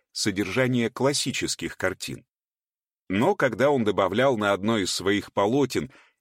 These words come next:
эти две белые фигуры, он не имел ни малейшего намерения снабдить картину символическим изображением влюбленных.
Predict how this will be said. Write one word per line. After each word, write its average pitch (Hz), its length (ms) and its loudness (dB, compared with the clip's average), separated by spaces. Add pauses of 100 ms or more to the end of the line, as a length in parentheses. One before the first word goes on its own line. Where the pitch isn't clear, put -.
эти 120 240 -2
две 101 340 0
белые 90 460 0
фигуры, 117 680 -2 (460)
он 117 240 2
не 135 180 4
имел 147 300 2
ни 107 240 2
малейшего 143 680 0
намерения 113 680 0 (220)
снабдить 104 600 -2
картину 107 720 -2
символическим 107 1080 -2
изображением 92 760 0
влюбленных. 85 800 -2